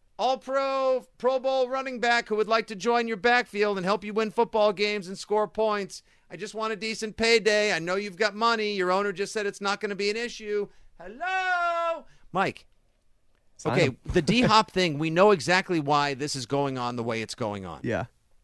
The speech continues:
Speaker 1: He's trying to drum up more of a market. He wants to get a couple more teams involved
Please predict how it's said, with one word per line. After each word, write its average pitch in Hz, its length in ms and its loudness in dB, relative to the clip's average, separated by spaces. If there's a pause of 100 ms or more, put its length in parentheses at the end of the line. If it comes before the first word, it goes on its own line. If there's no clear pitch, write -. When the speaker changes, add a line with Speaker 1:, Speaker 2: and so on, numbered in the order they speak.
(540)
Speaker 1:
He's 175 240 -8
trying 180 280 -4
to 170 80 -12
drum 156 280 2
up 156 140 2
more 135 200 2
of 120 100 -2
a 123 40 -4
market. 95 340 -6
He 110 80 -10
wants 131 240 -6
to 135 80 -12
get 120 120 -6
a - 40 -8
couple 175 300 -2
more 190 200 0
teams 160 340 -6
involved 110 460 -4